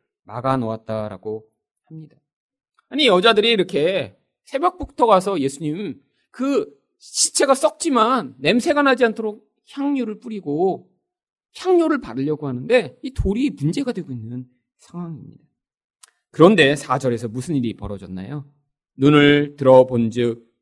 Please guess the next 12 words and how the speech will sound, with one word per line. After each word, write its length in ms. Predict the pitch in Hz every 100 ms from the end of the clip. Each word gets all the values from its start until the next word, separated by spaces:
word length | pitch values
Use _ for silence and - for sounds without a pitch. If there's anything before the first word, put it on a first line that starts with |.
| -
벌써 440 | 151 160 190 180
돌이 380 | 180 131 131 131
굴려져 720 | 131 123 120 120 117 113 113 110
있는데 500 | 107 101 104 104 _ _ _
그 220 | 165 180
돌이 300 | 156 110 113
심히 640 | - - 220 202 208 233 _ _ _ _ _
크더라." 340 | _ - 127 - - - _ _ _ _ - - _ _ _ _ _ _ _ _ _ _
그냥 600 | - 196 202 254 170 113 -
무덤에도 520 | 127 202 220 147 170
돌이 280 | - 139 165
있지만 600 | - - 131 226 160